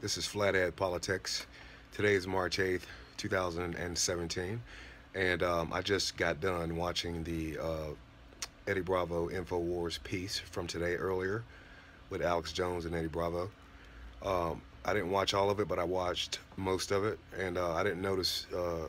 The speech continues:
Flat Earth being mentioned, but they did mention or speak on some other conspiracies, such as C I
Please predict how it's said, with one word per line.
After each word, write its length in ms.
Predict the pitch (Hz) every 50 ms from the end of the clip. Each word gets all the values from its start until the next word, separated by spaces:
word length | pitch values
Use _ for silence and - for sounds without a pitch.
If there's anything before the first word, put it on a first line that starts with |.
| - - -
Flat 280 | - - 101 95 95
Earth 180 | 95 95 95 90
being 220 | 101 92 85 85
mentioned, 380 | 90 92 87 - 98 90 90 90
but 100 | 87 78
they 100 | 85 85
did 300 | 85 92 92 90 85 -
mention 460 | 87 92 90 - - 87 87 87 90 -
or 140 | 87 85 82
speak 300 | - - 92 85 - 95
on 140 | 90 90
some 180 | 87 - 95 92
other 280 | 90 87 90 87 85 - - - - - - - - - - - - - - - - - - -
conspiracies, 680 | - 92 - - - 98 95 92 87 - - 98 90 -
such 240 | - 95 90 -
as 300 | 95 90 87 85 - - - - -
C 240 | - - - 101 95
I 120 | 92 90